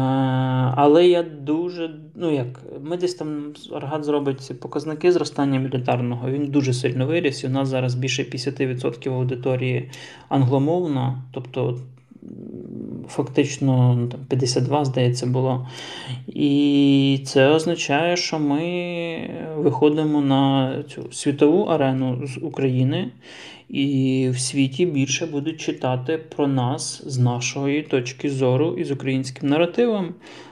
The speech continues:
А це була одна з давніх стратегічних цілей, е, мілітарного, щоб ми доносили світу про Україну з України. Е, ну, так само і полякам, е, бо це наш такий близький сусід, партнер,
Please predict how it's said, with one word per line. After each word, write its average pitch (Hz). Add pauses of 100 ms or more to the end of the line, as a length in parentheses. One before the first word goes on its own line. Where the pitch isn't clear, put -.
(140)
А 147
це 156
була 143
одна 165
з 143
давніх 151
стратегічних 131
цілей, 160
е, 127
мілітарного, 139
щоб 147 (100)
ми 143
доносили 147
світу -
про 143
Україну 160 (100)
з 151
України. 127 (920)
Е, 127
ну, 175
так 170
само 160
і 143
полякам, 143
е, 139
бо 135
це 131
наш 131
такий -
близький 131
сусід, -
партнер, 143